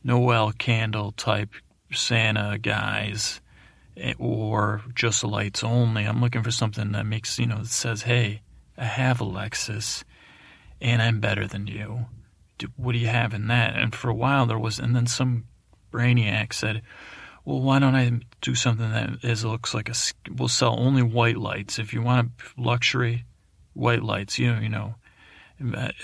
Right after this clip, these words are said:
I don't think it was racial at all, I'm gonna be honest with you. I think it was just more like, "I'm high end. I don't prefer, I prefer a unified, just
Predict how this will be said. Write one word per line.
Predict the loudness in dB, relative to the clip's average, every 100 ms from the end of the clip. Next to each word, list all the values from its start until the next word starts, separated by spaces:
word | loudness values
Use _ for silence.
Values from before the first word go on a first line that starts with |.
| -2
I |
don't | 2 2
think | 4 4
it | 4
was | 0
racial | 0 2 2 0 -2
at | -4
all, | -4 -4 -6
I'm | -8
gonna | -8
be | -4 0
honest | 0 0 -2
with | -8
you. | -8
I | -6
think | -6
it | -4
was | -4
just | -4 -2
more | -2 -2
like, | -4 -6 -2
"I'm | 0 2
high | 2 0 0
end. | -2 -4 -6 -14 -20 -20 -20 -20 -20 -2
I | 0
don't | 0
prefer, | -4 -8 -2 0 2 0 -4
I | -4
prefer | -4 -4 -2
a | -2
unified, | 0 -2 -2 -2 0 0 -2
just | -6 -6 -6